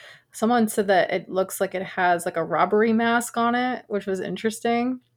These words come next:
because I never looked at it like that. But now that I have that visual, I can't stop thinking of that, like, one of those ski masks that you put on when you're, like, robbing a bank or something. I can't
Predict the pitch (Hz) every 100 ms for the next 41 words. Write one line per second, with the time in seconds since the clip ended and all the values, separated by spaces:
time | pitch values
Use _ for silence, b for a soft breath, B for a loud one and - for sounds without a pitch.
0 | _ _ _ - 208 202 196 208 208 180
1 | 202 202 175 - 165 165 - - 185 208
2 | 226 220 202 185 165 - - 214 190 160
3 | 202 226 220 175 175 - 214 - - 196
4 | 175 - - 226 220 190 175 165 - 196
5 | 202 214 196 196 - 240 240 202 185 -
6 | - 220 226 202 202 196 190 185 190 190
7 | 180 170 180 214 233 220 233 202 - -
8 | 220